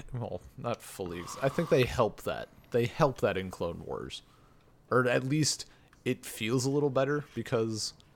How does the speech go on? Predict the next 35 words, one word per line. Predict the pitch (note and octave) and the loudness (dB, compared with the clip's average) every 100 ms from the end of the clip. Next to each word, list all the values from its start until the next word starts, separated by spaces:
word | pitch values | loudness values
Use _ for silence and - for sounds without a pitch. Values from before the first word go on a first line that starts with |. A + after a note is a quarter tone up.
| - | -6
and | A#2 A2 | -4 0
this | A#2 - | -2 -2
was | G#2 G#2+ | -2 -2
also | G2 F#2 - F#2 | -2 -4 -2 -4
a | |
controversial | - F#2 F2 - - - - G#2+ F#2 - E2+ | -2 -2 -4 -6 -8 -8 -8 -4 -4 -4 -4
thing, | G2 F#2 | -4 -2
one | G2+ | -2
of | B2+ | -2
the | B2+ | -2
things | A#2+ A2+ | -2 -2
that | F2 - | -2 -2
Clone | G2+ G#2+ | -2 -2
Wars | G#2+ A2+ A2 | 0 0 -2
did | A2 A2 A2 - - _ - - - - | 0 0 0 -6 -18 _ -20 -20 -14 -2
was, | F#2 F2+ G2 | 0 0 0
like, | F2 E2+ E2 - - - - - _ _ - _ - - | 0 0 -4 -14 -20 -20 -20 -20 _ _ -20 _ -20 -18
humanize | - G2+ A2 A2 A2 A#2 A2 | -10 -6 -2 0 0 0 -2
the | G2+ | -6
clones | - F#2+ A2+ A2 | -2 -2 -2 -4
quite | - A2 A2 | -2 -2 0
a | |
bit. | A2 A#2+ - - - - - - - | 4 2 2 -20 -20 -20 -20 -20 -10
And | G#2 | -6
this, | A2 - - - - A#2 | -2 -4 -6 -20 -10 -2
some | - D3 | 0 2
people | D3 D3 C#3 | 2 6 6
are | B2 | 6
annoyed | A2+ A2+ A#2+ A2+ | 4 4 4 0
'cause | B2 G2 | -6 -4
they're | G2 | -4
like, | F#2 F#2 G2 - - - - | -2 -2 -2 -8 -20 -16 -4
"They're | G#2 | -2
fucking | G2+ A#2 G#2 A#2 G#2 | 0 0 0 -4 -4
clones. | - A#2 F#2+ E2+ | 0 2 2 -4